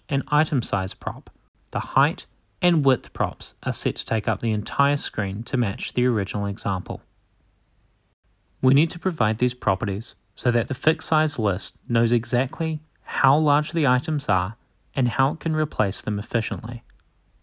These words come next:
The trick for rendering our React Window list is to provide the component with a render prop. In this case, we provide the render props in the body of the component, or the children prop.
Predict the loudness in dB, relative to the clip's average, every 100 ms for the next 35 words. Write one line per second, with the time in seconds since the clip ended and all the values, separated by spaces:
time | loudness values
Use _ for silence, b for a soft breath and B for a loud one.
0 | _ _ _ _ _ _ -10 -6 -2 -4
1 | -2 0 2 2 0 0 -2 -2 0 -2
2 | -4 -4 0 0 0 0 -2 -4 -12 -20
3 | _ _ _ _ _ -2 0 0 2 2
4 | 0 0 0 0 2 0 2 0 2 2
5 | 2 0 -2 -2 -2 -8 _ _ _ _
6 | _ _ 0 4 4 2 0 -2 -2 2
7 | 2 4 4 2 2 2 2 0 0 -2
8 | -2 -8 -2 0 2 2 4 2 -2 -4
9 | -2 0 0 0 -2 -8 -18 _ _ _
10 | _ -4 -2 0 0 0 -2 -4 -6 -6